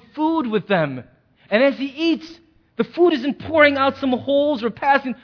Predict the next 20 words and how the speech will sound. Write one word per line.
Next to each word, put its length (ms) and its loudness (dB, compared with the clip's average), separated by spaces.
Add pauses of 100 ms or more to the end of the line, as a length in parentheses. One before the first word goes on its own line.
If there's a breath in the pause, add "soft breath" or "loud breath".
(120 loud breath)
It's 200 -6
staying 400 -6
in 80 -4
his 180 -4
belly. 580 -2 (260 soft breath)
He 240 -6
is 120 -6
with 380 -6
them 320 -4
for 140 -8 (140)
forty 360 -2
days, 480 -8 (1400)
reunited, 840 -2 (880)
loving 460 0
them, 300 -6 (300 soft breath)
teaching 380 -4
them, 240 -6 (580 soft breath)
putting 360 -4
to 100 -14
death 380 -2